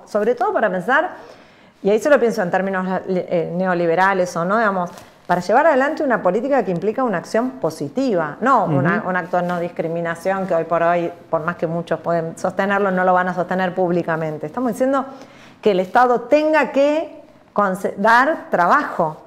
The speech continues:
Speaker 1: obligarse a dar trabajo. Entonces digo, ahí hay alguna de las cosas. Después creo que cuando uno ve Castillo, entonces vemos la izquierda peruana, bueno,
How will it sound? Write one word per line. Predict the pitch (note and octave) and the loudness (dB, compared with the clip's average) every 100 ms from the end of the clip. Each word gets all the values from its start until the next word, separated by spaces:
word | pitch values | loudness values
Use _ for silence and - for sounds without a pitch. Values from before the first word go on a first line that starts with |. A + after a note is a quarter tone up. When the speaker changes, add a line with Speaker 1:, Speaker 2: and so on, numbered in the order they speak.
| - - - | -20 -20 -2
Speaker 1:
obligarse | F#3+ G3 G#3 G3+ C4 C#4+ D4+ C4 B3 B3+ | 0 4 4 4 4 2 2 2 2 0
a | F#3 | 2
dar | F3+ F3+ F3+ | 2 2 -2
trabajo. | F3 E3+ E3+ E3 - D#3+ | -2 0 0 -2 -8 -12
Entonces | - D4 D#4 | -10 -4 0
digo, | C#4 | 2
ahí | C#4+ - - D#4 | 0 -2 0 2
hay | D#4 C#4+ | 2 2
alguna | B3 B3 B3+ | 2 0 0
de | A#3 | 0
las | G#3+ | 0
cosas. | G#3 F3 D#3+ E3+ | -2 -2 -4 -2
Después | A#3+ B3 F4+ | -2 0 -4
creo | - E4+ C#4 | -2 -2 0
que | C#4 E4 - - - - - - - - | 0 -2 -6 -18 -20 -20 -20 -20 -20 -8
cuando | - F3 B3 | -2 0 2
uno | B3+ | 2
ve | B3 | 0
Castillo, | B3 B3 - E4 E4 D4+ E4+ A4+ - - - - | -2 -4 0 0 2 0 0 -2 -12 -20 -20 -12
entonces | - G3 G#3+ | -8 -4 -2
vemos | G3+ G#3+ G#3+ G#3 G#3 - | -2 0 0 -2 -6 -8
la | G3 G3 | -2 -2
izquierda | G3 - A#3 A3+ A3 G#3+ G3+ G3 F#3+ F#3 F3+ F3+ | -2 2 4 4 4 2 2 0 -2 -2 -4 -2
peruana, | G3+ G3+ A#3+ C4+ C4 C#4 D#4 F#4 - - - - - - - | -2 2 2 2 2 0 0 0 -4 -16 -20 -20 -20 -6 0
bueno, | F#4 A3+ E3 | 2 2 -2